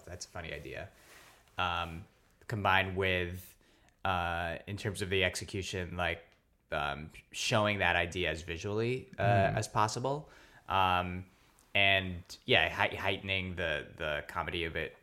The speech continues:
Speaker 1: uh, in a visual way. Um, because you can't, it's, it's hard to do that on the Maude stage, but with video, you really have to do that. Like, that's,
Speaker 2: Right.
Speaker 1: that's the, the, I, I think the,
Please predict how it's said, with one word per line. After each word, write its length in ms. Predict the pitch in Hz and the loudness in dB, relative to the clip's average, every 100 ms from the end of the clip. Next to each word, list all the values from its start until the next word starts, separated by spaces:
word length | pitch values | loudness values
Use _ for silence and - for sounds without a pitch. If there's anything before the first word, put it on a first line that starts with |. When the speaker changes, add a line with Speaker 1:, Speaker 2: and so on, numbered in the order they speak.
| - | -10
Speaker 1:
uh, 180 | 78 62 | -6 -4
in 80 | 69 | -6
a 60 | 78 | -8
visual 400 | 80 98 92 98 | -8 -6 -4 0
way. 280 | 101 123 - - - - - | 0 -2 -6 -20 -20 -8 0
Um, 440 | 95 90 87 - - | 2 2 0 -8 -6
because 220 | 123 135 135 | 0 2 2
you 60 | |
can't, 240 | - 196 - - | 2 0 0 -4
it's, 240 | 120 - - | -4 -4 -6
it's 120 | 131 | 0
hard 160 | 147 | 2
to 60 | 127 | 2
do 120 | 117 | 2
that 340 | 110 110 107 - | 4 6 4 0
on 540 | 95 92 90 85 85 95 _ _ - | -4 -2 0 -2 -6 -12 _ _ -6
the 80 | 95 | -2
Maude 220 | 85 90 | -2 -2
stage, 440 | - 117 135 117 | -2 -2 -2 -2
but 320 | 95 85 - - - - 95 | 4 4 2 -4 -20 -14 -4
with 180 | 104 92 | -2 -2
video, 320 | 98 113 95 | 0 2 2
you 140 | 90 90 | 2 0
really 180 | 95 | 0
have 160 | 82 78 | 0 -4
to 60 | 80 | -8
do 160 | 80 | -10
that. 260 | 64 53 - | -8 -8 -8
Like, 140 | 82 - | -8 -2
that's, 300 | 82 147 - | 0 0 -2
Speaker 2:
Right. 80 | - | -2
Speaker 1:
that's 340 | 78 - - | -2 -2 -6
the, 320 | - 80 55 - 85 | -4 -4 -6 -8 -6
the, 280 | 78 73 - - - _ _ _ - | -4 -4 -8 -20 -20 _ _ _ -6
I, 120 | 73 - | -6 -4
I 100 | 87 | -4
think 160 | 101 95 | -4 -4
the, 260 | 80 69 | -4 -6